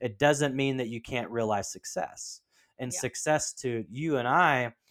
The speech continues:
Speaker 1: is way different than success to maybe two other people. So you just have to figure out, you know, what are your strengths? Okay. What are you good at? Um, you know, what, uh, what are you actually self-aware about yourself with?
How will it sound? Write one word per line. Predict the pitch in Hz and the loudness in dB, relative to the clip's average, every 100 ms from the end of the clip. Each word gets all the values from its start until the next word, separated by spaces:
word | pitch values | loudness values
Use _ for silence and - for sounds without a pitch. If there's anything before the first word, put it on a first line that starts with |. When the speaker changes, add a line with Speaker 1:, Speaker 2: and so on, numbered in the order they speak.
| _ _ _ - | _ _ _ -8
Speaker 1:
is | 120 | -6
way | 107 127 135 | 0 4 4
different | 131 123 123 113 | 4 0 -2 -4
than | 117 | -6
success | - 113 - 117 110 | -8 -6 -2 -2 -2
to | - 113 104 | -2 -2 -2
maybe | 101 113 110 110 | -4 -4 -4 -6
two | - 127 117 | -6 0 2
other | 135 110 | 2 -2
people. | - 98 98 | -6 -8 -8
So | 92 113 107 101 - - | -2 0 0 -2 -8 -16
you | 113 147 | -6 -2
just | 175 | 0
have | 170 151 | 2 0
to | 123 | -2
figure | - 131 123 | -6 -4 2
out, | 117 113 110 - _ _ | 4 4 2 -2 _ _
you | 113 | -4
know, | 113 107 | -2 -2
what | 110 120 143 | -2 0 2
are | |
your | 160 131 | 2 -2
strengths? | - - 110 104 123 - - _ - | -4 -4 -2 -2 -6 -14 -14 _ -12
Okay. | 101 117 | -4 -2
What | 107 113 | 0 0
are | 127 | -2
you | 151 | 0
good | 123 110 | 2 4
at? | 95 95 117 _ _ _ _ | 2 -2 -6 _ _ _ _
Um, | 110 104 104 98 95 - | 0 2 2 0 -4 -8
you | 113 | -6
know, | 107 101 | -4 -4
what, | 90 104 123 143 - _ _ _ _ - | -6 -2 2 2 2 _ _ _ _ -8
uh, | 107 101 _ _ - | -6 -8 _ _ -14
what | 127 123 156 | -2 2 4
are | |
you | 160 147 139 | 4 4 4
actually | 127 - 117 | 2 0 -4
self-aware | - 127 127 131 107 117 120 113 | 0 0 2 0 0 2 2 2
about | 110 101 107 | 0 0 0
yourself | 98 98 - 117 113 | -2 -6 0 0 0
with? | 107 110 104 143 - | 0 0 0 -4 -14